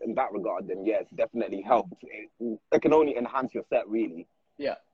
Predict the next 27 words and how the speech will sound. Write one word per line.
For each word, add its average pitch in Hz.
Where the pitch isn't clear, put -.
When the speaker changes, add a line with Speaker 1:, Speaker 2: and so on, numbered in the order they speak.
Speaker 2:
So 151
what 185
type 190
of 170
D 175
J 156
would 147
you 135
say 151
you 139
were? 131
Would 139
you 143
say 143
urban? 151
Would 143
you 143
say 139
bashment, 143
Afrobeats? 147
Would 131
you 123
say 127
multi-genre? 135
Speaker 1:
I'd 127
say 110
urban. 107